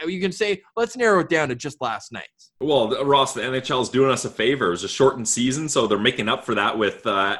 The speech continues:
Speaker 2: <laughs> after regulation playoff hockey. So I'll take that trade-off for sure. And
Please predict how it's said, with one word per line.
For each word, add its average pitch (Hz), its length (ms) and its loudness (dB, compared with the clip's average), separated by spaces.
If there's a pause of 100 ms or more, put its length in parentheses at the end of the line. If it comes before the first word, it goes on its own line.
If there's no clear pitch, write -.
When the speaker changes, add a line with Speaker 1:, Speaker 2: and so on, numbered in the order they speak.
(120)
Speaker 2:
<laughs> - 140 -6
after 117 400 -2
regulation 110 760 2
playoff 113 380 0
hockey. 110 420 -2
So 101 180 -4
I'll 113 240 0
take 147 220 -6
that 117 240 -2
trade-off 82 440 -4
for 87 120 -6
sure. 104 300 0
And 92 280 -6